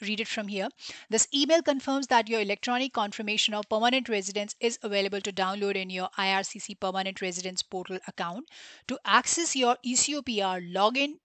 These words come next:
to your I R C C permanent residence portal account with your current login credentials." Now, you have to log into your, uh, account with a temporary password and then you have to reset it.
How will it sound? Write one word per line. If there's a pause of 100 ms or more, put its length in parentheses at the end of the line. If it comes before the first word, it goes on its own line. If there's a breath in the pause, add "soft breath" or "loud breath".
to
your (280 loud breath)
I
R
C
C
permanent
residence
portal (260 loud breath)
account
with
your (100)
current
login
credentials." (380 loud breath)
Now, (1000)
you
have
to
log
into
your,
uh, (300)
account
with
a
temporary
password
and
then
you
have
to
reset
it.